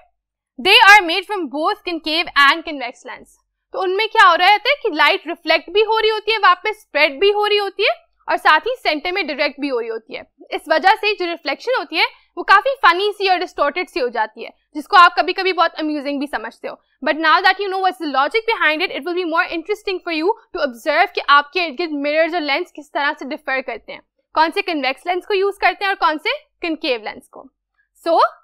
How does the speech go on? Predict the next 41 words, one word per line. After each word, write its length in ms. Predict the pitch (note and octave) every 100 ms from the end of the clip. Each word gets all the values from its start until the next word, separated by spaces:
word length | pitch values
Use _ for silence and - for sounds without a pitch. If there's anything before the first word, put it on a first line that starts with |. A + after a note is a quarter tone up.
| -
I 100 | C#4+ D#4
think 200 | G4+ G4+
we've 140 | C#4 C4
wrapped 320 | C#4 - F4+
up 100 | F4+
our 60 | F4
unit 320 | C#4+ E4 A4+ D4+
about 280 | C#4+ D4 D#4+
concave 440 | D4+ D4 D#4+ - C#4+
and 180 | D#4+
convex 400 | D#4+ C#4+ C4+ - B3+
lens, 260 | B3+ B4+ - _ _ D4
but 340 | A3+ G#4 G#4+
we're 160 | E4 D4+
not 200 | D4+ C#4 D4
done 260 | C5+ A#4+
yet। 240 | C#4+ - _ _ -
we 80 | E4+
still 320 | - A#4 A4+
have 120 | G4+
an 180 | G4 D4+
exercise 380 | - E4 E4+ E4
to 80 | D4+ E4
complete 280 | D4+ D#4
about 320 | - A#3+ A#3+ B3+
this, 380 | G4 B4 -
so 60 | F4+
let's 260 | D4 C#4+ D#4
move 180 | D4
to 80 | C#4+
the 160 | C#4 C4+
next 200 | G#3+ - -
board. 180 | - - _ _ _ _ _ _ _ _ _ _ _ _ _ _ _ _ _ _ _ _ _ E4
Before 240 | - A4
we 260 | D5 C#5+ F#4
wrap 160 | D4+ D4+
up, 120 | D#4+
it's 200 | - -
important 460 | F#4 F4 D4+ E4 G4+
कि 80 |
जो 100 | F4+